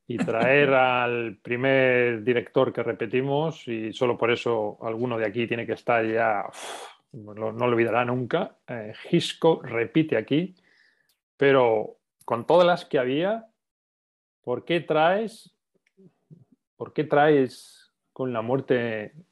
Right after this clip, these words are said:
Speaker 1: con la muerte en los talones? ¿Por, por qué esta película? Porque es tu elección. Y quiero que me expliques qué,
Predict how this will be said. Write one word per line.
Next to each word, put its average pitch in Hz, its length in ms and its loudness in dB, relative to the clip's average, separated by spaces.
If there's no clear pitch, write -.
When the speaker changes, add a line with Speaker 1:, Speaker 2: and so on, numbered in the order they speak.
Speaker 1:
con 123 160 -2
la 110 80 2
muerte 123 240 0
en 120 80 2
los 113 180 -2
talones? 120 440 0
¿Por, - 320 -10
por 107 240 -2
qué 131 200 6
esta 117 240 2
película? 123 360 0
Porque - 200 0
es - 140 -8
tu 190 180 8
elección. 117 640 2
Y 95 60 -18
quiero 123 200 -6
que 131 80 -2
me 127 80 -2
expliques 147 400 0
qué, - 300 -4